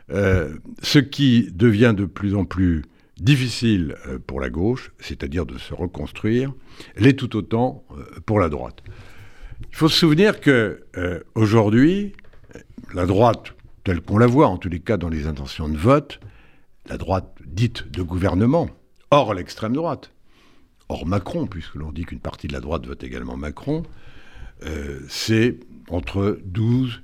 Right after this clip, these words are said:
dix et au mieux quatorze, quinze pour cent des intentions de vote. Ce ne sont que des intentions de vote. Mais jusqu'à, euh, deux mille douze inclus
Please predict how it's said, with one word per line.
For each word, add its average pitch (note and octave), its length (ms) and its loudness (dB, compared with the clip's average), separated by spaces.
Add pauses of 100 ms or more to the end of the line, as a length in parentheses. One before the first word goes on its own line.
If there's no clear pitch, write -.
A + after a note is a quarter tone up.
dix G2+ 600 0 (180)
et A2 300 0
au A#2 120 4
mieux A#2+ 320 6
quatorze, A#2+ 680 0 (340)
quinze A#2 220 2
pour - 200 -8
cent B2 200 2
des F2 180 0
intentions E2+ 360 -4
de - 40 -8
vote. B1 160 -10
Ce - 160 -12
ne A#1+ 80 -8
sont G#2 180 -6
que E2 120 -10
des C#2 180 -10
intentions C#2+ 360 -14
de D#2+ 60 -2
vote. - 220 -10 (960)
Mais D3+ 320 4
jusqu'à, B2 800 0 (160)
euh, E2 180 -6 (100)
deux G2 300 4
mille A#2 540 6 (880)
douze A2+ 480 2 (300)
inclus B2 440 2